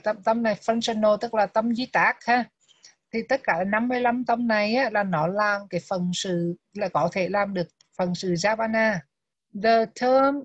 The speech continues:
i-, used is not vipaka but phala. Ở đây đó, cái từ, cái từ phala này đó, từ mà tâm quả không có dùng chữ vipaka mà dùng chữ phala. À, để so sánh với cái vipaka là của,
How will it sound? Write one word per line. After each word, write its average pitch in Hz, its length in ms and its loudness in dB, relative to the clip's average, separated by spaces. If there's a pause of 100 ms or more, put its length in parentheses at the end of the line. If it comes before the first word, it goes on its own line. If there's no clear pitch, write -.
(720)
i-, 240 500 -4
used 269 160 -4
is 226 240 -6
not 220 240 -2
vipaka 233 640 -4
but 220 180 -6
phala. 214 540 -2 (360)
Ở 208 120 2
đây 233 220 4
đó, 320 180 4
cái 214 140 -4
từ, 240 320 2
cái 226 120 0
từ 240 180 2
phala 262 420 4
này 233 240 2
đó, 277 140 2 (280)
từ 226 220 0
mà 226 100 -2
tâm 247 220 -2
quả 185 240 4
không 254 260 -4
có 220 80 -4
dùng 220 240 -2
chữ 180 220 -2
vipaka 247 540 -2
mà 226 100 0
dùng 214 220 -4
chữ 185 200 -4
phala. 247 400 -2 (1300)
À, 175 260 -6 (1080)
để 202 220 -4
so 247 220 2
sánh 180 280 -4
với 175 120 2
cái 190 100 -2
vipaka 247 720 0
là 214 140 -2
của, 196 380 2